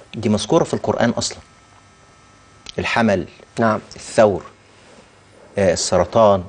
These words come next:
Speaker 1: العذراء، آه، آه، آه، اللي هو بتسمى السنبلة،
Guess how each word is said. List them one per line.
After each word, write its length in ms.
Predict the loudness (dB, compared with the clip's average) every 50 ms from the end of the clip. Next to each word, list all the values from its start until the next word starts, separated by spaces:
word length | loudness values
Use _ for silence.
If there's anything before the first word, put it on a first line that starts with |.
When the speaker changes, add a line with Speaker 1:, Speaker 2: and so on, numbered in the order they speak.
| -14 -12 -8
Speaker 1:
العذراء، 520 | -4 -4 -4 -2 0 0 2 2 0 0 -4 -18 _ _ _ -20 -20 -20 -20 -20 -20 -20 _ -6 -2
آه، 200 | 0 2 2 2
آه، 500 | 2 2 4 4 4 4 4 2 2 0
آه، 40 | 0
اللي 140 | 0 2 2
هو 80 | 2
بتسمى 560 | 2 0 -2 -4 -6 -6 -6 0 2 2 2 2
السنبلة، 520 | 0 -2 -2 -2 0 2 2 2 2